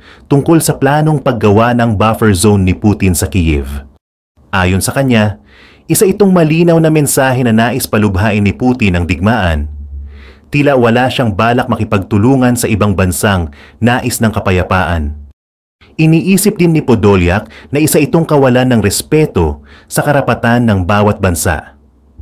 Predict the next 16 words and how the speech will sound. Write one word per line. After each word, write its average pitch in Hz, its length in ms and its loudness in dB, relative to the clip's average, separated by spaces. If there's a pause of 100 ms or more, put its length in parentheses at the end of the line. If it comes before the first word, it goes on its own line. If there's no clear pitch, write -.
(460)
Pahayag 120 480 2
ng 120 160 0
political 110 480 -2
analyst 104 480 0
ng 92 160 -2
Russia 92 560 -2 (320)
na 143 160 -2
si 165 80 -2
Sergei 170 480 0
Poletaev 127 720 -2 (240)
sa - 160 -2
Sputnik 135 480 -4
News, 87 560 -2 (400)
ang 123 160 0
safety 139 400 -2
zone 78 400 0